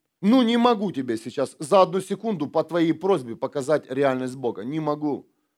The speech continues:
Я могу тебе рассказать о моём реальном Боге,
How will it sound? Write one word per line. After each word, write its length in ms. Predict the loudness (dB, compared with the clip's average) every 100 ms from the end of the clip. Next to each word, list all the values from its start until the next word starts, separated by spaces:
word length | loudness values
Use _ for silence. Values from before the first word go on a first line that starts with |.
| _ _ _ _ _ _ _ _ _ _
Я 140 | -4 0
могу 240 | 0 -2
тебе 240 | -4 0 2
рассказать 600 | 0 0 -2 4 2 2
о 60 |
моём 440 | -4 -2 0 0 0
реальном 460 | 2 2 2 -4
Боге, 420 | -2 -2 -2 -6